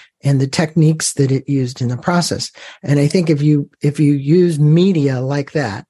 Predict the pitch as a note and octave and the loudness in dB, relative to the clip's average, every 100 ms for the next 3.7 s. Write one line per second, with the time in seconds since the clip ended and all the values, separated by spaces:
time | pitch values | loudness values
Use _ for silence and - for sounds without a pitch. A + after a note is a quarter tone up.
0 | - - - C3+ C#3 - C#3 B2 G#2+ - | -16 -12 -4 -2 -2 -2 -2 -2 -4 -10
1 | - - _ - B2+ A#2+ D3 D#3 C3+ C3 | -20 -20 _ -8 -4 -2 0 0 0 -2
2 | C#3+ B2 A#2+ - B2+ - - - _ - | -2 -2 -2 -2 -2 -4 -8 -12 _ -20
3 | _ _ _ E3+ F3+ E3+ | _ _ _ 0 2 0